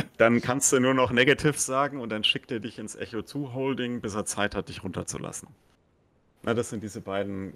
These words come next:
Speaker 2: ähm, Kreise. Es gibt hier an Echo Two und Whiskey Two gibt's Holding Points, ähm, bis sie sozusagen,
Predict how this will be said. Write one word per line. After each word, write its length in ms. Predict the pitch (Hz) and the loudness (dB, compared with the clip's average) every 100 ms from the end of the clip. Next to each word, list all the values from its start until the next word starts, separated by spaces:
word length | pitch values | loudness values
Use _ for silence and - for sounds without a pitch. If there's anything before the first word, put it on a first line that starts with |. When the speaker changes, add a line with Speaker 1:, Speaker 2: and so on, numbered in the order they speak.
| - | -10
Speaker 2:
ähm, 240 | 92 90 | -8 -8
Kreise. 400 | 85 - 113 139 | -12 -8 -6 -4
Es 160 | 123 - | -6 -10
gibt 240 | - _ | -14 _
hier 240 | 107 104 80 | -2 0 0
an 140 | 98 | -4
Echo 320 | 107 - 101 - - - - | -12 -8 -8 -8 -14 -18 -20
Two 300 | - 127 156 | -10 -4 -2
und 260 | 156 104 98 | -2 -2 -4
Whiskey 300 | 117 - 127 | -4 -6 -6
Two 280 | - 127 120 | -6 -6 -6
gibt's 280 | - - - | -6 -8 2
Holding 340 | 117 139 143 | 4 4 2
Points, 560 | - 120 143 175 - - - _ _ _ _ _ _ _ - | 4 4 4 2 -2 -6 -12 _ _ _ _ _ _ _ -12
ähm, 360 | 92 95 101 101 _ _ _ _ - | -6 -4 -4 -6 _ _ _ _ -8
bis 120 | 90 | 0
sie 160 | 113 | 4
sozusagen, 960 | 95 101 - 95 95 95 95 92 - - | 4 2 0 2 4 4 4 -2 -2 -8